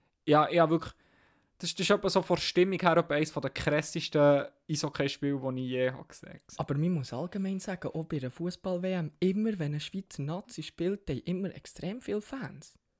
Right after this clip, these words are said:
Speaker 1: Ja gut, wir vermögen so, irgendwo herzureisen. Weisst, es gibt ja auch Leute, das ist echt praktisch dann ihr Hobby. Wenn irgendwo ein grosses Event ist, dann reist, dann ist für die klar, ja, sie gehen die Spiel schauen.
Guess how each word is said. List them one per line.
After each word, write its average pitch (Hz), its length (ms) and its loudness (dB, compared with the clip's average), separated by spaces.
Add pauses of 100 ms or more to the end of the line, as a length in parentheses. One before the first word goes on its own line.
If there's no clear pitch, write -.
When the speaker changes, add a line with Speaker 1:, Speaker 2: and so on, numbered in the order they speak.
(100)
Speaker 1:
Ja 123 160 -6
gut, 147 320 -4
wir 127 120 -6
vermögen 135 460 -6
so, 156 400 -8
irgendwo 135 400 -4
herzureisen. 139 680 -6
Weisst, 135 160 -4
es - 40 -10
gibt - 160 -8
ja 139 80 0
auch 139 80 2
Leute, 139 160 -2 (100)
das 120 80 -10
ist - 140 -10
echt 127 180 -12 (180)
praktisch - 440 -12
dann 135 160 -4
ihr 131 100 -4 (180)
Hobby. 143 280 -8 (180)
Wenn 135 140 0
irgendwo 139 400 -2
ein 123 60 -2
grosses 143 340 -2
Event 139 340 -4
ist, 143 180 -6
dann 139 120 0
reist, 123 320 -6 (720)
dann 139 140 -6
ist 127 100 -6
für - 140 -10
die 147 180 -2
klar, 139 380 -2
ja, 131 160 0
sie 135 140 -8
gehen 123 220 -4
die 120 120 -6
Spiel 151 340 -6
schauen. 143 340 -4